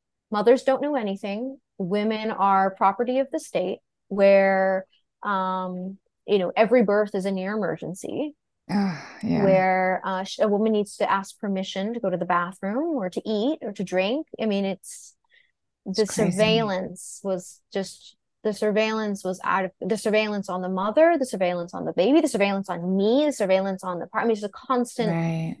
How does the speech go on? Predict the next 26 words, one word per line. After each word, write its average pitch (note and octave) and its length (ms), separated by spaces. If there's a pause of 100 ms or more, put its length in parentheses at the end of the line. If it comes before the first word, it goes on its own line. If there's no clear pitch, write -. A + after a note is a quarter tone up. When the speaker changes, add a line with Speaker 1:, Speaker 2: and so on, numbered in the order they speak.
(140)
Speaker 1:
state G#3+ 340
of F#3+ 80
surveillance. F3+ 880
Speaker 2:
And A3+ 140
I A#3 120
would A#3 140
Speaker 1:
Um, - 40
Speaker 2:
say, A#3 400
like, G3 300
just F#3+ 240
from F#3 120
the F3+ 140
outside, E3+ 440
like, D#3+ 240 (420)
fear, - 760
like, F3 240 (200)
the F#3 80
fear G#3+ 480
and F#3+ 160
mistrust - 1160 (840)
of F3 240
the E3 100
process, - 1000
like, F3 180
this E3+ 200
fear E3+ 400